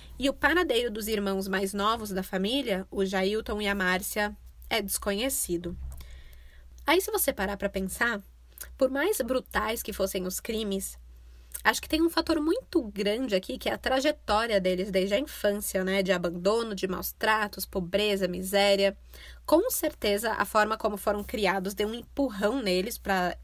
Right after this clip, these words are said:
pra que eles seguissem esse caminho. E é um exemplo muito claro pra mim de descaso social e político e também de um sistema que não funciona, né? Que colocou Ibrahim de volta às ruas.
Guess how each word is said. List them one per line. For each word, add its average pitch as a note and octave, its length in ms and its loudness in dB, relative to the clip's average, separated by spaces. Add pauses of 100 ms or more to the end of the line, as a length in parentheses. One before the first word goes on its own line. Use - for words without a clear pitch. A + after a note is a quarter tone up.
(100)
pra F#3+ 140 -2
que F#3+ 100 -4
eles G#3 140 -4
seguissem A3 540 -2
esse G3+ 160 -4
caminho. F#3 500 -2 (800)
E A3+ 280 0
é A3 80 4
um A#3+ 80 -2
exemplo C#4 560 4
muito C4 560 0
claro A#3 320 4
pra G#3 160 0
mim G3 240 0
de G#3 140 -2
descaso G3+ 500 2
social G3 400 0
e G3 40 2
político F3+ 600 -4 (320)
e E4 140 4
também C4 380 0
de B3+ 80 -2
um A#3 80 -2
sistema G#3+ 440 -2
que A3+ 100 -4
não G#3+ 100 -4
funciona, G#3 600 0
né? G3+ 200 0
Que - 120 -16
colocou G3 340 -2
Ibrahim G3+ 460 2
de B3 140 -2
volta G3 400 2
às F#3 160 -2
ruas. A3+ 500 -2